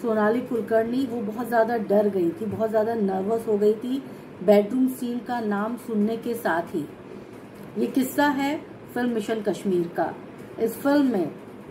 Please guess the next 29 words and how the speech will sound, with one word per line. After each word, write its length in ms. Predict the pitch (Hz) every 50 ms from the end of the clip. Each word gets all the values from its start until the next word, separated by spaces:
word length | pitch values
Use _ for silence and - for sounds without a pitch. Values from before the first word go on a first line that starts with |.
| - -
सोनाली 380 | 240 220 220 208 208 220 240 247
कुलकर्णी 720 | - 254 233 214 214 226 220 214 220 233 254 277 302 330
और 520 | 339 - - 202 196 202 202 196 190 - - - - -
संजय 280 | 196 196 196 226 226
दत्त 260 | 208 220 208 202 202
जो 100 | 202 208
है, 320 | 202 208 214 220 254 277 - - - - - - - - -
उनका 300 | 233 233 208 202 262 269
एक 240 | 277 269 262 - -
scene 380 | - - - 254 247 254 262
filmaya 520 | 254 - - 233 214 202 196 185 185 185 190
जाना 320 | 180 190 170 175 180 190
था। 280 | 196 214 214 214 - - - - - - - - - - - - - - -
अब 160 | 247 269 254
सोनाली 500 | - - 269 254 247 247 254 269 294 311
कुलकर्णी 540 | 311 - 302 294 285 294 285 277 277 294 285
जो 120 | 269 285
हैं, 460 | 269 254 269 269 277 277 285 247 214
वो 340 | 226 247 254 269 285 285 208 165 -
dressing 380 | 190 208 208 196 - 269 254
room 140 | 233 240 233
में 160 | 226 233 220
जाके 300 | 208 208 196 196 - 208
तैयार 460 | 202 - 190 190 190 190 196 196 214 214
होती 300 | 214 208 208 - 226 220
हैं, 320 | 208 214 214 220 - - - - - - - - 185
gown 260 | 196 196 202 226 247
पहनती 460 | 240 - 240 226 226 220 208 - 233
हैं 340 | 233 208 226 226 226 254